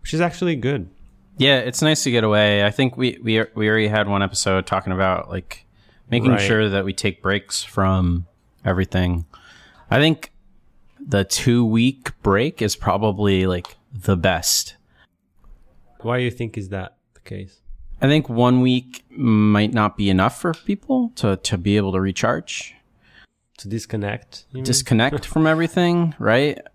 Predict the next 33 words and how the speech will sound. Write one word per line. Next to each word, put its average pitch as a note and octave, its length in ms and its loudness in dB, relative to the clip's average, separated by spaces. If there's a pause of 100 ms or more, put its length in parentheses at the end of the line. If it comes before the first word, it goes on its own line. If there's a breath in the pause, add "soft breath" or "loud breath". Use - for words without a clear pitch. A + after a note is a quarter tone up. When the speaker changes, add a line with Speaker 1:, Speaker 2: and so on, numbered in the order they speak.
(140)
Speaker 2:
Like, A2+ 120 0
it, A#2 200 -6
it - 80 -20
depends A#2 320 -2
on G#2 160 2 (160)
what - 180 0
you're A2+ 100 0
doing G#2+ 220 2
on G#2 140 4
your G2+ 100 2
vacation, G#2+ 720 0
what G2+ 120 -2
you're G2+ 120 -4
doing G2 200 2
on F#2 120 2
your F#2 80 0
time F#2+ 260 -2
off. - 600 0 (840)
Yeah. F2+ 240 -2 (260)
Speaker 1:
Yeah. G2 240 -2 (540 loud breath)
I, C#3+ 60 -2
th-, D3+ 140 -2
I D3+ 40 2
think, F#3+ 340 -2
I C3+ 80 -2
think D3 280 -2
if B2+ 140 -2
anything, B2+ 500 0
my A#2 160 2
vacation A2+ 540 -6
was G#2+ 180 -4
a A2 60 -6
good G2+ 380 -8